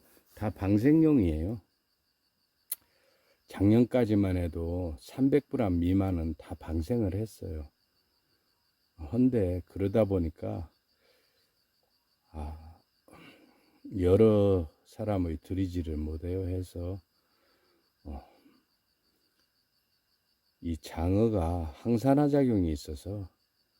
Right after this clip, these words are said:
암 한우분들께도 아주 좋아요. 또 면역력도 길러주고 해서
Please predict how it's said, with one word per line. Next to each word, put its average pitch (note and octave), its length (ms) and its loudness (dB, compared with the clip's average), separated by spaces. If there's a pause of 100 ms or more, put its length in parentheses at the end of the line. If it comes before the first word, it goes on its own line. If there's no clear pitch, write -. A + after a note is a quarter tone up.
(920)
암 F#2 320 0
한우분들께도 C3 1040 -2
아주 E2 280 -6
좋아요. E2 640 -6 (380)
또 F#2 480 -2 (840)
면역력도 G2 720 4
길러주고 D#2+ 840 -4
해서 F2 500 -8